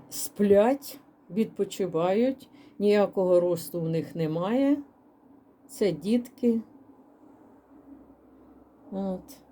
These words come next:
Гастерія мо-, можна було б і роз'єднати, ні, бо мені не треба лишні горшки, нікуди їх ставити.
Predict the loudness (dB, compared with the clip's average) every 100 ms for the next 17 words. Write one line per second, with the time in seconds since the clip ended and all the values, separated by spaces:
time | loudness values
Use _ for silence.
0 | -10 -4 -2 4 4 6 2 0 -4 -6
1 | -12 -10 -4 -4 -4 -6 -4 -2 0 -2
2 | -8 -20 -20 _ _ _ _ _ _ -20
3 | _ -8 -4 0 2 0 -2 -8 _ -20
4 | _ _ -20 _ _ -20 -20 -6 -2 0
5 | 2 0 4 4 4 0 -4 0 4 4
6 | 2 _ -8 -4 -4 -4 -10 -16 -10 -6
7 | -4 -2 -2 -2 0 0 -2 -4 -8 -10
8 | -8 -8 -10 -14 -12 -10 -8 -6 -6 -6
9 | -6 -6 -6 -10 -8 -4 -2 -2 -6